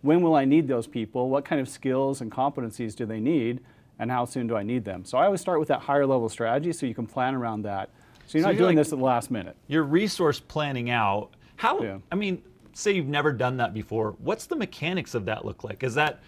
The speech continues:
Speaker 2: whiteboard out, "Well, we're gonna be at this much revenue, then that's back into this"? Is that how you kinda think about it, or?
Speaker 1: Yeah, it doesn't need to be too complicated. You just plan your business for the coming year and think about what kind of roles will I need, what kind of experience will I need, and when do those need to be phased into the business at what time,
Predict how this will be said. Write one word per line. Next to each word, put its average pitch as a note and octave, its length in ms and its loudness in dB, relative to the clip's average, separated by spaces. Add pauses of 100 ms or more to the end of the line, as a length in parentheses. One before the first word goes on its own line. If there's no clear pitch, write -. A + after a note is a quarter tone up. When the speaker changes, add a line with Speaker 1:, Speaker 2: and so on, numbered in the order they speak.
(480)
Speaker 2:
whiteboard D#3 480 4
out, D3+ 240 6
"Well, C#3 360 4
we're B2+ 80 0
gonna C#3+ 160 -2
be C#3 80 4
at B2+ 100 -2
this D3 160 0
much C#3+ 180 -6
revenue, C#3 460 0
then B2 160 -2
that's A#2+ 160 -4
back A#2 320 0
into A#2+ 260 -2
this"? D3 480 4
Is G#2+ 120 -4
that C#3+ 100 4
how C#3+ 140 0
you D#3 120 -2
kinda D3 220 -6
think D3 220 -8
about D3 300 0
it, C#3+ 200 -2
or? G2+ 300 -8
Speaker 1:
Yeah, A#3+ 160 6
it D#3 60 2
doesn't A3+ 200 2
need G#3+ 120 4
to G3 60 2
be E3 100 6
too F3 180 2
complicated. C#3 640 2
You D#3 80 6
just D#3+ 140 0
plan E3+ 260 2
your D#3+ 100 4
business D#3+ 300 2
for D3 120 -2
the C3+ 80 0
coming C#3+ 280 2
year G3 180 4
and D3 140 4
think D3+ 160 0
about B2+ 380 2
what D3+ 260 2
kind F#3 220 0
of B2 100 2
roles C#3 320 4
will D3 140 4
I C3 80 2
need, B2 260 2
what C3 180 -4
kind C3 200 -4
of A#2 80 -4
experience A#2 560 -6
will D#3 80 0
I D3+ 80 0
need, F3 260 0
and B2+ 140 0
when C#3 140 4
do C#3+ 100 4
those C3 180 0
need C#3 100 2
to B2+ 60 -2
be B2 120 -2
phased B2+ 340 0
into B2+ 200 -4
the A2+ 80 -6
business B2+ 400 -4
at B2 80 -4
what A#2 160 -2
time, C#3+ 440 -2